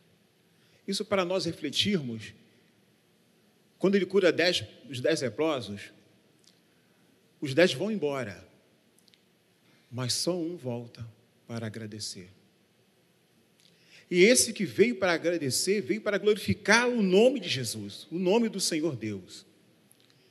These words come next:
E outra coisa importante que se destaca é que esse homem era estrangeiro, ele não era de casa, não era da terra, era estrangeiro.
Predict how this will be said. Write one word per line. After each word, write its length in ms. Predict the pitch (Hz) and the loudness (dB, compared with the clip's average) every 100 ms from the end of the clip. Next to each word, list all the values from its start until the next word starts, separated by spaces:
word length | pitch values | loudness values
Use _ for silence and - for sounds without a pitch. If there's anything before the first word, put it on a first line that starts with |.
| _ _ _ _ _ _ _ - | _ _ _ _ _ _ _ 2
E 120 | 175 | 4
outra 280 | 240 247 226 | 6 4 2
coisa 280 | 214 226 220 | 6 6 6
importante 420 | 208 165 208 208 | 4 0 -2 -4
que 60 | |
se 60 | 196 | -4
destaca 420 | 156 - 202 208 | -2 2 2 2
é 40 | 196 | 0
que 100 | 202 | 2
esse 420 | 202 - 175 123 | 2 2 0 2
homem 540 | 156 196 220 151 104 - - - | 2 4 4 0 -6 -10 -20 -12
era 160 | 151 | -8
estrangeiro, 720 | 175 - 196 196 117 185 180 170 | -6 -4 -2 -2 -2 -4 -4 -4
ele 120 | 196 | -4
não 140 | 202 | -4
era 180 | 196 220 | -2 -2
de 140 | 220 | -2
casa, 420 | 208 - 208 208 170 | -4 -4 -6 -2 4
não 80 | |
era 140 | 214 226 | 6 6
da 100 | 226 | 2
terra, 240 | 220 214 | -2 -2
era 80 | 202 | -2
estrangeiro. 720 | 196 233 233 165 233 277 160 | -2 -2 -2 0 -2 -2 -10